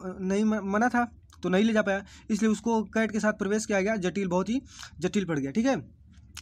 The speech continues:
तो अब देखिए ये क्या है? फियास्को। फियास्को मतलब असफलता। ठीक है, फियास्को देखिए ये तैंतीसवाँ और चौंतीसवाँ वर्ड ये मिलता जुलता है। ठीक है, तो फियास्को का अर्थ क्या होता है? असफलता।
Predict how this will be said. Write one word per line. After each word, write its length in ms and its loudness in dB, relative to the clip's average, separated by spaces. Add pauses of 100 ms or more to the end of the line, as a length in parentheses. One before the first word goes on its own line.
(120)
तो 60 -6
अब 100 2
देखिए 300 0 (300)
ये 80 2
क्या 160 4
है? 340 0 (240)
फियास्को। 500 0
फियास्को 720 0
मतलब 380 0 (220)
असफलता। 680 -2 (100)
ठीक 100 -2
है, 120 0 (340)
फियास्को 380 2
देखिए 180 -2
ये 220 -2
तैंतीसवाँ 440 0
और 120 0
चौंतीसवाँ 420 0
वर्ड 180 -2
ये 100 0
मिलता 240 0
जुलता 220 -4
है। 60 -8
ठीक 120 -4
है, 100 0 (580)
तो 80 0
फियास्को 460 2
का 120 4
अर्थ 140 2
क्या 120 0
होता 140 2
है? 80 2
असफलता। 640 0